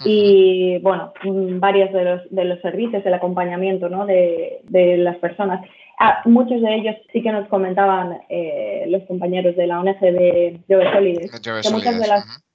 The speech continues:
Speaker 2: sí, muchas de las personas mayores les habían dicho que esto tendría, o sea, este acompañamiento que han tenido telefónico durante este tiempo, que lo tendrían que tener siempre, ¿no? Porque
Speaker 1: Ujú.
Speaker 2: ellos, o sea, se han sentido muy acompañados, se han sentido que, que le importan, le importan a la sociedad, le importan a alguien, no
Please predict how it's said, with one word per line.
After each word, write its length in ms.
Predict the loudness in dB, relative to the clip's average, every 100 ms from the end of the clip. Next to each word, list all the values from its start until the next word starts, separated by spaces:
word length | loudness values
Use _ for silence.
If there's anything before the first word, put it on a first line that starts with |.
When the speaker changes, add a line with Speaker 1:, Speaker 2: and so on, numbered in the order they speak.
| _
Speaker 2:
sí, 200 | -2 -2
muchas 320 | 0 -2 -4 -2
de 60 |
las 120 | -4 -4
personas 340 | -10 -8 -6
mayores 320 | -2 0 0
les 160 | -2 -2
habían 260 | -2 -2 -4
dicho 240 | -4 -2
que 180 | 2 2
esto 340 | 0 -4 -2
tendría, 340 | 0 0 0 -2
o 60 |
sea, 160 | 0 0
este 140 | 0
acompañamiento 680 | -6 -4 -4 -2 -2 -2 -2
que 60 | -2
han 120 | -2
tenido 260 | 0 -2 0
telefónico 560 | 0 -2 -6 -6 -4
durante 280 | -4 -4 -4
este 160 | -8 -6
tiempo, 240 | -6 -6
que 100 | -4
lo 80 | -2
tendrían 320 | 0 0 0
que 80 | 0
tener 340 | -2 0 -2 -4 _ _ _ 0
siempre, 400 | 2 2 0 0
¿no? 160 | 0
Porque 220 | -2 0
Speaker 1:
Ujú. 80 | 2 2
Speaker 2:
ellos, 200 | 2 0 -6
o 60 | -6
sea, 180 | -4 -4
se 60 |
han 100 | -4
sentido 480 | -2 0 2 2 0 -6 -4
muy 160 | -4
acompañados, 480 | -4 -4 -4 -4 -6
se 80 | -6
han 80 | -6
sentido 500 | -4 0 0 0 -8 _ -2
que, 220 | 0 0 -2
que 140 | 2
le 100 | 4
importan, 520 | 4 2 -2 -4 -4 -4
le 80 |
importan 320 | -2 -2 0 -2
a 140 | -2
la 40 |
sociedad, 340 | -6 -8 -4 -2
le 100 | -2
importan 360 | -2 -2 -6
a 80 | -6
alguien, 340 | -4 -2 -2 -2
no 160 | -4